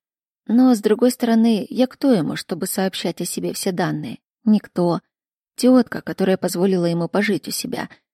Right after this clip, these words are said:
причем только до конца января. Почему он должен мне поверить, что я не сдам его? Ну, хотя бы чем он занимается,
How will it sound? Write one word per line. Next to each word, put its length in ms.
причем 380
только 300
до 100
конца 360
января. 540
Почему 320
он 160
должен 400
мне 140
поверить, 480
что 180
я 80
не 140
сдам 320
его? 320
Ну, 280
хотя 280
бы 100
чем 280
он 120
занимается, 800